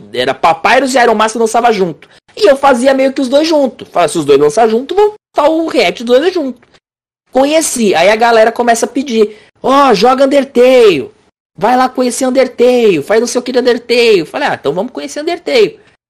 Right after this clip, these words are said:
Fui pra pesquisar, achei interessante a proposta, porque eu sou viciado em R P G. Trouxe em live, mano.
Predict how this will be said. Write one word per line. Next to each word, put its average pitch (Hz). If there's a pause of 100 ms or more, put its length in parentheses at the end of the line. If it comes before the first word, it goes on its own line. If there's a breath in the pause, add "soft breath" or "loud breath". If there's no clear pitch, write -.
(680)
Fui 339
pra 359
pesquisar, 247
achei 220
interessante 277
a 254
proposta, 220
porque -
eu -
sou 208
viciado 214
em 214
R 214
P 214
G. 156 (400 soft breath)
Trouxe 254
em 466
live, 330
mano. 113